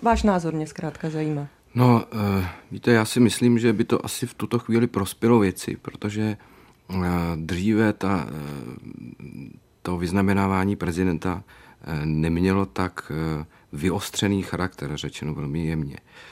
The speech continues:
Speaker 2: Tam, mm, pokud vím, tak, eh, nedošlo k tomu, že by byl, eh, vyznamenán bývalý ministr nomenklaturní vlády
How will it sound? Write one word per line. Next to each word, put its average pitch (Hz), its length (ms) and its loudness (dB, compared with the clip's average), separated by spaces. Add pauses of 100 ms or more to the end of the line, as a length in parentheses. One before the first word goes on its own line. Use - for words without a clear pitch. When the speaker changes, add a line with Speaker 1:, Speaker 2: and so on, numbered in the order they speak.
Speaker 2:
Tam, 80 120 -6
mm, 67 500 -6
pokud 90 280 -6
vím, 90 320 0
tak, 87 300 -6
eh, 67 40 -6 (340)
nedošlo 78 480 -6
k - 80 -10
tomu, 87 260 -2
že 87 120 -4
by 85 100 -6
byl, 87 320 -2 (540)
eh, 82 60 -6 (500)
vyznamenán 87 760 0
bývalý 78 380 -2
ministr 80 500 -6
nomenklaturní 87 800 -4
vlády 80 400 -4